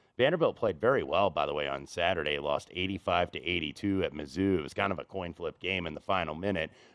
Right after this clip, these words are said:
Mizzou just got the better of, like, the free throw variance. So I thought seventeen was high. Total,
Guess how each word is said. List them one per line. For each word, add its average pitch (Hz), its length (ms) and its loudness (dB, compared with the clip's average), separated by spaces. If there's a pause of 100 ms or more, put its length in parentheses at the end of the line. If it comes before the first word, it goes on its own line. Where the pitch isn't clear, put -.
Mizzou 110 480 4
just 101 200 -2
got 113 220 4
the 104 60 -6
better 101 260 2
of, 95 120 -2
like, 95 180 2
the 95 100 -8
free 95 260 -4
throw 87 240 0
variance. 82 600 2
So 95 320 6 (260)
I 135 80 4
thought 180 220 2
seventeen 90 600 -6
was 80 160 -8
high. 85 440 2 (320)
Total, 127 480 6